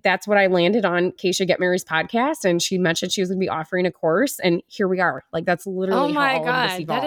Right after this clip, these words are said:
Speaker 2: is so awesome. What a cool
Speaker 1: Yeah.
Speaker 2: story, though. Well, good for
Speaker 1: Yeah.
Speaker 2: you for actually doing something because so many people just, they let all those ideas just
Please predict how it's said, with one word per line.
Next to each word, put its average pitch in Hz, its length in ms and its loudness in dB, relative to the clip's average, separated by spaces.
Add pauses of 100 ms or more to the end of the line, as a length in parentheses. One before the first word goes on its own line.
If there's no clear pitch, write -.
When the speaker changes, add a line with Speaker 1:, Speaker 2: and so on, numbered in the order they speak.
(100)
Speaker 2:
is 175 60 -12
so 277 340 -2
awesome. 233 540 -2
What 233 160 -2
a 339 60 -4
cool - 240 -2
Speaker 1:
Yeah. 160 60 0
Speaker 2:
story, 349 520 2
though. 214 340 -2 (280)
Well, 247 100 0
good 202 240 0
for 202 80 -4
Speaker 1:
Yeah. 294 60 0
Speaker 2:
you 370 80 -2
for 330 120 -6
actually 262 360 -4
doing 233 280 -10
something 190 320 -12
because 208 220 -10
so 240 160 -4
many 240 180 -6
people 233 360 -6
just, 190 460 -4 (520)
they 208 100 2
let 214 160 2
all 214 100 4
those 202 180 -2
ideas 185 500 2
just - 440 -4